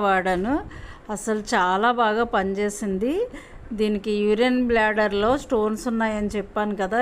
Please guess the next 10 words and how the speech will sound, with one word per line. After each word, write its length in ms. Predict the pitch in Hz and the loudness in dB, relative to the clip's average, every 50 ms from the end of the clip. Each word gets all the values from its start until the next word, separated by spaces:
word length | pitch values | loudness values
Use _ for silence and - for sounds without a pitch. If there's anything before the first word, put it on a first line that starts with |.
| 254 240 | 2 0
నిన్నటి 340 | 226 214 208 208 202 202 190 190 | -2 -2 -2 -2 -2 -2 -4 -2
వీడియోలో. 580 | 185 190 185 196 196 196 190 180 180 208 247 311 427 440 - - - - - - - - - - - - 202 | -4 -4 -2 -2 -2 0 0 0 0 0 0 0 -2 -6 -12 -20 -20 -20 -20 -20 -18 -14 -12 -10 -6 -4 -2
ఆ, 60 | 190 190 190 190 196 - - - 202 | 0 0 0 0 -2 -2 -2 -2 0
ఆ 20 | 226 | 0
స్టోన్స్ 540 | 233 240 - - 233 214 226 247 262 254 262 302 | -2 -2 -2 -2 0 2 2 2 2 0 0 0
అన్నీ 180 | 269 262 277 294 285 285 | 0 2 0 0 0 0
కరిగిపోయాయి 520 | 240 208 220 208 220 214 233 240 233 226 226 | 0 0 0 -2 -4 -4 -2 -2 -2 0 -2
అన్నమాట. 420 | 208 208 208 202 196 196 190 - 254 269 302 370 440 466 - - - - - - - - - 247 220 | -2 -2 -4 -4 -6 -6 -6 -4 -2 -2 0 -2 -2 -6 -8 -12 -18 -20 -20 -18 -20 -14 -10 -6 -6
ఈ, 80 | 208 | -6
దీనికి 560 | 202 190 208 214 214 208 214 208 - 226 220 | -4 -2 -2 -2 0 -2 -4 -6 -6 -4 -2